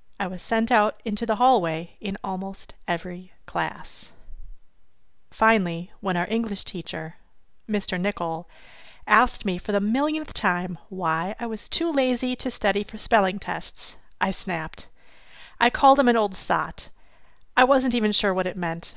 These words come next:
but it sounded good. The headmaster sent my mom a letter the following week, making it official. I would not be invited back next year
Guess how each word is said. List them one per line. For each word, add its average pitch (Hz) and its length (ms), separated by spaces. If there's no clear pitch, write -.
but 190 140
it 180 140
sounded 165 400
good. 175 300
The 277 80
headmaster 240 580
sent 226 220
my 208 80
mom 196 200
a 185 40
letter 180 420
the 196 100
following 190 440
week, 196 380
making 208 280
it 208 100
official. 202 520
I 254 100
would 233 140
not 220 320
be 233 140
invited 202 360
back 180 300
next - 320
year 180 320